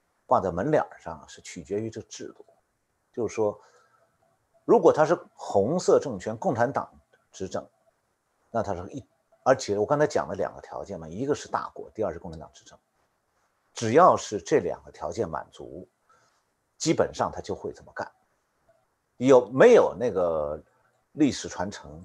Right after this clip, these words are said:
就是所谓的民族主义的这个民-，历史传承，它可以造出来。就跟北朝鲜现在，你去看他中学教科书，我在那个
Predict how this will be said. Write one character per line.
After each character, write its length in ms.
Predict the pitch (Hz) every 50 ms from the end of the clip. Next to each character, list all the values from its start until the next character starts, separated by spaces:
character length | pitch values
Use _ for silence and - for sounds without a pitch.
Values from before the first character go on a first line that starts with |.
| - _ _ _ _ _ _ _ _ _ _ _ _ _ _ _ _
就 140 | - 107 98
是 80 | 92
所 120 | 92 92 80
谓 80 | 76
的 160 | 80 87 82 78 - _ _ _ _
民 180 | _ 101 104 117
族 80 | 113 120
主 220 | - - 69 71
义 80 | 95 95
的 260 | 78 78 71 - - _ _ _ _ _ _ _ _ _ _ _
这 100 | _ _
个 280 | - 71 62 50 - - - _ _ _ _ _ _ _ _ _ _ _ _ _ _ _ _ _ _ _ _ _ _ _
民-， 160 | 90 82 85 -
历 120 | - 120 107
史 140 | - - -
传 220 | - - 71 82
承， 220 | - - 65 - -
它 100 | - 120
可 140 | - - 101
以 20 |
造 220 | - - 151 -
出 100 | - - -
来。 100 | - _ _ _ _ _ _ _ _ _ _ _ _ _ _ _ _ _ _ _ _ _ _ _ _ _ _ _ _ _ _ _ _ _ _ _
就 100 | - 131
跟 80 | 131 135
北 140 | - 113 92
朝 160 | - 110 123
鲜 220 | 120 - 90 82
现 160 | - 110 98
在， 160 | 95 92 90 - _ _ _ _ _ _ _ _ _ _ _ _ _ _ _ _ _
你 120 | - 104
去 140 | 101 - 123
看 180 | - - 113 92
他 80 | 104
中 200 | 101 - - 101
学 80 | 104 104
教 120 | - 101 80
科 120 | 87 85
书， 340 | 82 - - 104 101 98 - -
我 100 | 85 82
在 160 | - 98 90
那 100 | 85 85
个 460 | 71 76 76 73 65 65 67 64 60